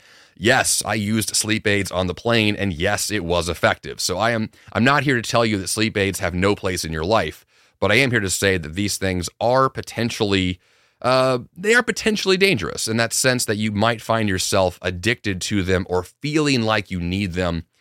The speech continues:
to fall asleep every night. And that is not the goal.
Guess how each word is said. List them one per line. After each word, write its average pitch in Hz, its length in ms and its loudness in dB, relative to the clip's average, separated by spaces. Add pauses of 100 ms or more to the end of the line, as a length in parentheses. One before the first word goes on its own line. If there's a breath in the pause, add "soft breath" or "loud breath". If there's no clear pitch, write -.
(120)
to 107 100 2
fall 120 260 4
asleep 104 440 0 (260)
every 87 240 2
night. 71 380 -8 (340)
And 95 140 -2
that 110 80 4
is 95 100 -2
not 87 260 -2
the 76 80 -12
goal. 64 280 -8